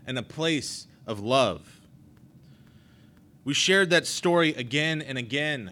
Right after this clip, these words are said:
over the last few weeks as we have been living in this time of Easter. We mourned the death of Jesus on the cross, and we rejoiced with Mary and the disciples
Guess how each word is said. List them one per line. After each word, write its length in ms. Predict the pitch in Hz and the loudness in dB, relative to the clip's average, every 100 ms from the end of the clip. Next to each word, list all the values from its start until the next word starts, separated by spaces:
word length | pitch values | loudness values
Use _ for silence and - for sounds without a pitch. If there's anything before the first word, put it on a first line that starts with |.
| 107 | -8
over 160 | 123 | -6
the 100 | 120 | -6
last 380 | 117 127 127 123 | -4 -2 -2 -6
few 320 | - 127 123 | -12 -8 -6
weeks 460 | 113 127 110 - - | -4 -4 -6 -8 -12
as 280 | - 110 98 | -8 -8 -4
we 120 | 120 | -6
have 180 | 113 98 | -6 -6
been 380 | 123 110 95 87 - - - - | -6 -6 -10 -14 -20 -20 -20 -10
living 680 | 117 135 156 135 120 98 98 - | -2 0 0 0 -4 -6 -10 -8
in 180 | 120 | -6
this 240 | 120 107 - | -6 -8 -10
time 440 | - 123 120 104 | -8 -4 -4 -6
of 140 | 98 101 | -10 -10
Easter. 680 | 123 127 - - 95 78 76 - - - - - - - - - | -8 -6 -6 -6 -6 -6 -12 -20 -20 -20 -20 -20 -20 -20 -20 -2
We 100 | 139 | 0
mourned 460 | 147 156 175 180 151 | 2 4 4 4 2
the 100 | 131 | 2
death 300 | 147 143 151 | 4 4 0
of 100 | 113 | -2
Jesus 380 | 139 139 127 | -2 -2 -2
on 100 | 143 | -2
the 100 | 131 | -2
cross, 440 | 120 151 147 143 - | -2 4 4 4 2
and 180 | 139 135 | 0 2
we 80 | |
rejoiced 800 | 143 143 123 120 160 170 160 - | 4 2 2 2 4 4 2 -4
with 220 | 123 127 127 | -10 -10 -6
Mary 640 | 135 151 151 147 135 131 | -4 -2 0 -2 -4 -6
and 140 | 123 123 | -6 -4
the 40 | |
disciples 840 | 113 110 139 143 127 123 107 92 | -4 0 4 4 4 0 -2 -4